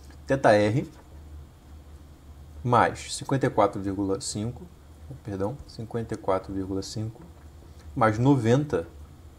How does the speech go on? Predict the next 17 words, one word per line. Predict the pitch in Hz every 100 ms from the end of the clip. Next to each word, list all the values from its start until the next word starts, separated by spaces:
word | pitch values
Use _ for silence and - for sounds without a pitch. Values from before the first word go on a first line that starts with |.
| - -
tem | -
que | -
dar | 127
quanto? | 123 147 147
Cento | - 139 151 185
e |
oitenta. | 190 151 139 135 - - - - -
Então, | 135
vamos | 117 151
entender | 151 156
isso | 151 -
aqui, | - 147
ó. | 117 - - - - - - - - - - - - - - - - - -
Porque | 131 143
eu | 123
sei | - 160 214
que | - 127 87